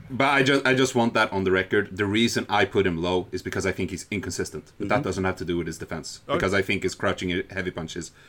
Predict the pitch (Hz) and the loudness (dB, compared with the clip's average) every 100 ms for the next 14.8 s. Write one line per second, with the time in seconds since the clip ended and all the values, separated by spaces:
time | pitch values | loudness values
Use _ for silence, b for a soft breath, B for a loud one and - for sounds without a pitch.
0 | b _ 92 104 92 80 - - 95 85 | b _ -4 2 2 0 -6 -10 -12 -10
1 | 78 113 - 101 - 139 135 151 160 165 | -2 -2 0 -4 -4 -6 -6 -2 -2 -2
2 | 143 139 151 120 120 107 104 120 120 123 | -4 0 0 4 2 2 -2 -4 -6 -4
3 | 123 131 139 131 113 107 117 107 101 104 | -2 2 2 2 -4 -2 2 2 2 -4
4 | 113 127 113 110 - 110 104 - 95 78 | -6 -2 0 0 -2 -2 0 -2 -2 -2
5 | 120 113 101 123 - 117 98 B B 107 | 0 0 0 -2 0 -2 -4 B B -14
6 | 104 123 170 165 - - 135 123 117 107 | -4 2 4 2 -4 -2 2 2 2 -2
7 | - - b b b b - 113 117 143 | -6 -10 b b b b -14 -4 2 4
8 | 139 123 117 110 117 117 101 123 123 113 | 4 2 0 0 -2 -4 0 4 6 4
9 | 104 - 110 110 117 - 127 127 113 90 | 0 -10 -8 -6 -6 -2 -2 0 -4 -4
10 | 107 107 107 113 110 123 117 107 120 107 | -6 -6 -6 -6 0 0 -2 -4 -4 -2
11 | 110 104 113 104 98 113 113 101 - 95 | 0 0 -2 -6 -4 -2 -2 -4 -8 -6
12 | 123 139 123 110 - 127 - - 120 131 | -6 -4 -4 -4 -4 -4 -4 2 4 4
13 | 127 107 107 104 95 143 143 104 104 101 | 2 -2 -4 -4 -4 -4 -4 -6 -6 -6
14 | 113 98 B B B _ 131 | -4 -6 B B B _ -8